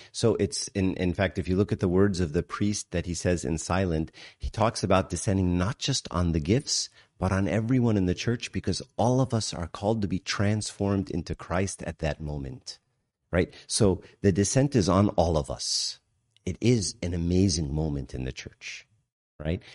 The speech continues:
And our prayer should always be,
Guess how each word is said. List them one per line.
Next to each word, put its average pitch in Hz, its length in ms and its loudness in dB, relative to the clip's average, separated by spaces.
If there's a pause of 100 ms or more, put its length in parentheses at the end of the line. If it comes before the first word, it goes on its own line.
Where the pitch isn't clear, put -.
And 87 280 0 (440)
our 117 180 8
prayer 104 400 4
should 92 220 0
always 98 480 4
be, 92 320 0